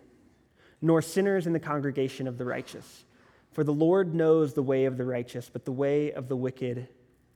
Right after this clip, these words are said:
will perish." The psalm begins with that blessed, and it ends with perish. These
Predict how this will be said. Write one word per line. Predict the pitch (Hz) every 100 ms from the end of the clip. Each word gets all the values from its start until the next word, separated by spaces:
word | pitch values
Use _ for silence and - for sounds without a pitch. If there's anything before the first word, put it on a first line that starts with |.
| -
will | 131
perish." | 131 117 - - - - _ _ _ _ _ _ _ _ _ _ _ _ _ _ _ _ _ _ _ _
The | 147
psalm | 190 185
begins | 170 156 165 170 151
with | 147
that | 151 143 - - _ _ _ _ _ _ _ _
blessed, | - 143 156 151 - 170 170 - - _ _ -
and | 139
it | -
ends | 160 156 147 139
with | 135 131 - - -
perish. | 139 131 135 - - - _ _ _ _ _ _
These | 151 160 160